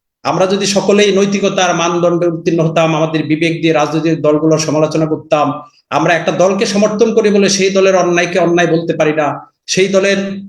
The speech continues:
কোনো ভুলকে আমরা ভুল হিসাবে চিহ্নিত করতে পারি না, এই ধরনের অন্ধ দলীয়করণ কিন্তু, দল প্রীতি কিন্তু আমাদের সমাজটাকে আরো বেশি অন্ধকার নিমজ্জিত করেছে। এখানে winners take all, যে যখন ক্ষমতায় গিয়েছে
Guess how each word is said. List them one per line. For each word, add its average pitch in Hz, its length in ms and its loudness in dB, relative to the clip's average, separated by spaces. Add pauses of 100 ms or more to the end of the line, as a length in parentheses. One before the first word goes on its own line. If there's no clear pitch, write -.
কোনো 196 260 4
ভুলকে 196 400 2
আমরা 185 200 0
ভুল 160 180 2
হিসাবে 180 260 2
চিহ্নিত 202 340 0
করতে 202 280 -2
পারি 170 180 0
না, 160 120 0
এই 190 200 -2
ধরনের 233 340 2 (500)
অন্ধ 226 320 0 (760)
দলীয়করণ 226 600 2
কিন্তু, 220 320 0
দল 196 300 0
প্রীতি 202 280 -2
কিন্তু 190 240 0
আমাদের 170 380 -2
সমাজটাকে 165 460 -4
আরো - 200 0
বেশি 196 220 0
অন্ধকার 151 360 0
নিমজ্জিত 139 460 -6
করেছে। 104 420 -8
এখানে 214 200 0
winners 208 500 0
take 202 160 -2
all, 127 300 0 (180)
যে 196 180 0
যখন 233 260 0
ক্ষমতায় 240 380 0
গিয়েছে 247 480 0